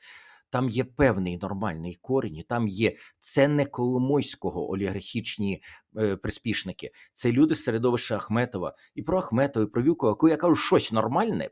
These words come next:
при купі критики, при купі різних речей, хтось вибухає і каже: «Як можна, вони абсолютні негідники». Ну, в такому випадку у вас всі будуть однакові. Ви потім і скажете, що і Порошенко негідний, і все.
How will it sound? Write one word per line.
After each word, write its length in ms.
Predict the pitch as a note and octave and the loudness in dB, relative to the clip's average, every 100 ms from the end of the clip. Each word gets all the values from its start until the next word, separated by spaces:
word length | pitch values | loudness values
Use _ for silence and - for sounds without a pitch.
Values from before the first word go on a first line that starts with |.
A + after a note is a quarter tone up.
| - | 2
при 160 | D#3+ - - _ | 4 2 -6 _
купі 300 | G3 A3 B3+ | 0 0 -2
критики, 640 | - - G#3+ G3+ - - | -2 2 2 2 -6 -8
при 160 | - C#3 | -4 -4
купі 380 | G3+ G3+ G#2+ - - | -2 2 0 0 -14
різних 360 | - D#3 A#2+ B2 | 2 2 2 -2
речей, 260 | C3 F3+ F3+ | 0 2 2
хтось 280 | - D3+ | 2 4
вибухає 360 | C3+ D3+ - G#3+ | 4 2 0 -2
і 40 | |
каже: 240 | G3 G3 F#3+ | 0 0 0
«Як 380 | F#3 B3 - E3+ | 2 2 0 2
можна, 320 | B3+ A3+ F3 | 4 4 2
вони 200 | F3+ G#3 | 2 2
абсолютні 460 | F3 F3 F3+ E3 | 0 -2 -2 -2
негідники». 480 | D3 A#2+ G2+ F2+ - | -2 0 -2 -2 -2
Ну, 60 | A3+ | 0
в 60 | |
такому 280 | C4+ C4+ C4 | 0 0 0
випадку 380 | B3 - A3+ F#3 | 0 0 0 0
у 20 | |
вас 140 | E3+ - | -2 -4
всі 140 | - | -8
будуть 240 | F3 D#3+ | -2 -2
однакові. 500 | C3 B2+ F#2+ - D2 - _ - - | -2 -2 -4 -4 -14 -16 _ -20 2
Ви 120 | C#3+ | 4
потім 260 | E3 F#3+ F3 | 6 4 2
і 40 | |
скажете, 340 | D3+ D#3+ C#3 A#2+ | 0 2 2 2
що 120 | - | -4
і 40 | |
Порошенко 480 | G#2+ A2+ - F3+ - | -4 -6 -4 -4 -2
негідний, 300 | G#2+ A#2 G2 | 0 0 -2
і 40 | F#2+ | -4
все. 240 | - - | -8 -14